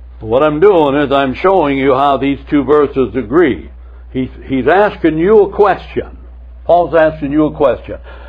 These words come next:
How did you get saved? By keeping all the rules,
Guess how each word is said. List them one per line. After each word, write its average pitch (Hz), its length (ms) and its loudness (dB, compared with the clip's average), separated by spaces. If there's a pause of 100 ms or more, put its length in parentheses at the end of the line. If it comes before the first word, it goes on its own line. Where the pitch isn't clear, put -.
(160)
How 175 260 0
did 202 200 -4
you 185 180 -6
get 175 200 0 (140)
saved? 131 560 0 (1600)
By 123 160 -2
keeping 214 400 -4
all 196 220 4
the 208 100 2
rules, 156 640 0